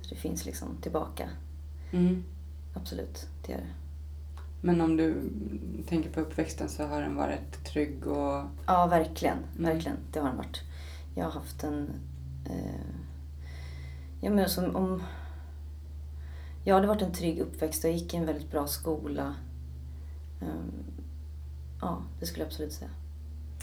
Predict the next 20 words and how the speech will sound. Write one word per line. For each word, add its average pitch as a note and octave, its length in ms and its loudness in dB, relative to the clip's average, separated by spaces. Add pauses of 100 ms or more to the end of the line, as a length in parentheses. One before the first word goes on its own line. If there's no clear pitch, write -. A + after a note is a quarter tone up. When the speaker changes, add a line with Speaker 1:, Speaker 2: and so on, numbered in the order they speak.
(140)
Speaker 2:
Hur G3+ 160 6
är F#3+ 40 10
det F#3+ 60 8
att F#3 60 6
växa F#3 280 4
upp F3+ 140 -4
med F3+ 100 2
så F3+ 120 -2
många F3 200 6
syskon? - 400 -4 (260)
Jag F#3+ 120 2
har F#3 120 4
en, F3 400 2
jag F3 80 4
vet F3+ 260 2
hur D#3+ 60 4
det F3 220 4
var. F#3 160 8
Speaker 1:
Ja. A#3+ 300 12
<laughs> A#3+ 60 12